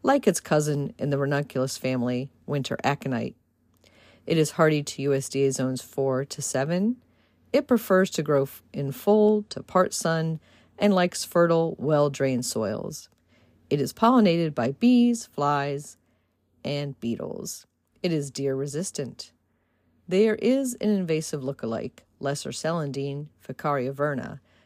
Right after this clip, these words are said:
However, that plant blooms later in the season and doesn't have the ferny foliage that Amur Adonis does. Amur Adonis is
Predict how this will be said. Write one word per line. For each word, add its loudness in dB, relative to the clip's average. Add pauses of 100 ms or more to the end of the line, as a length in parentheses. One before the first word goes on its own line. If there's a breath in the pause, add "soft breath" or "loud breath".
(120)
However, 2 (320 soft breath)
that 0
plant -2
blooms -4
later 0
in -2
the -4
season -6
and -4
doesn't 0
have -2
the -10
ferny -4
foliage -2
that -4 (180)
Amur -2
Adonis -4
does. -12 (800)
Amur 0
Adonis -2
is -8